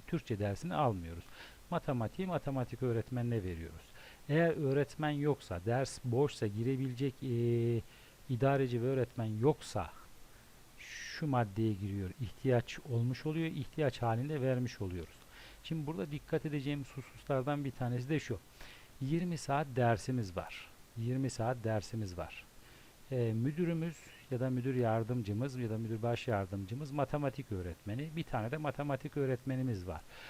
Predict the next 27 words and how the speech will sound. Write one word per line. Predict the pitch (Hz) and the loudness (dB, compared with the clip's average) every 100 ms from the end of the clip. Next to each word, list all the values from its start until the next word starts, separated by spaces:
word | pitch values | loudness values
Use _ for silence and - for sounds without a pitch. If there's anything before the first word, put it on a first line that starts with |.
| - - | -16 -8
Şimdi | 131 143 | -4 -2
biz | 175 | -2
bunu | 139 143 160 | -2 -2 0
nasıl | 117 143 117 | -2 0 0
dağıtacağız | 104 87 101 101 92 101 | 0 -2 -2 -2 -2 -2
maaş | 104 104 - | -2 -2 -2
karşılığına? | 104 95 - 104 101 95 - - - - - 147 | -4 -4 -6 -8 -8 -8 -12 -16 -18 -18 -4 0
Öncelikli | 170 170 180 - 170 | 0 2 -2 0 2
olarak | 131 117 156 - - - - - | 4 4 0 -6 -18 -18 -14 -4
biz | 165 160 156 - - - | -2 -2 -4 -10 -12 -4
maaş | 104 123 147 - | 0 4 2 2
karşılığını | - 123 104 - 107 107 120 170 - - - - - | 0 2 2 0 0 0 0 -4 -6 -18 -20 -6 2
önce, | 135 147 117 120 143 - | 4 2 0 -2 -2 -2
yani | 113 101 104 | -4 -2 2
maaş | 110 127 - | 4 4 2
karşılığına | 131 117 - 117 113 113 | 2 2 2 0 0 0
esas | 120 117 135 117 - | 0 0 2 0 4
dersleri | 120 127 - 113 131 170 - - - 139 | 6 6 4 2 2 -2 -8 -18 -4 2
öncelikli | 147 143 151 135 - | 2 4 2 2 4
olarak | 117 131 165 - - - | 4 4 2 -4 -18 -4
yöneticilere | 120 127 127 127 123 127 123 92 | 2 2 2 0 2 6 6 4
veriyoruz. | 78 76 - - | -2 -6 -12 -4
Yani | 170 113 92 | 0 0 0
müdüre | 110 147 120 147 | -2 0 0 4
altı | 147 127 - | 4 2 -2
saati | 107 98 165 | -2 -2 0
dolduruyoruz | 127 123 117 123 101 82 | 2 2 2 2 2 -2